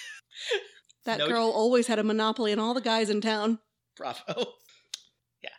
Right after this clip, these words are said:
Speaker 2: Uh, luckily, she wasn't free parking.
Speaker 1: Yeah, and that's how she ended up in jail.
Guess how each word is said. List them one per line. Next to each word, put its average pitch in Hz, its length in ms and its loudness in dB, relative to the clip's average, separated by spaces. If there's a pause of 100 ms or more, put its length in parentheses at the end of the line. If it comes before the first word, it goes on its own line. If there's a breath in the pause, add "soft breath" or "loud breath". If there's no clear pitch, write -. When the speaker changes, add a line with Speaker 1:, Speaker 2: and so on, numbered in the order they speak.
(280)
Speaker 2:
Uh, 127 220 -8 (420)
luckily, 143 300 -2
she 120 160 -6
wasn't 113 200 -14
free 113 100 -20
parking. - 260 -20 (400)
Speaker 1:
Yeah, 240 320 4
and 233 80 6
that's 240 160 2
how 240 120 8
she 247 120 0
ended 226 160 4
up 226 120 0
in 240 120 4
jail. 277 480 6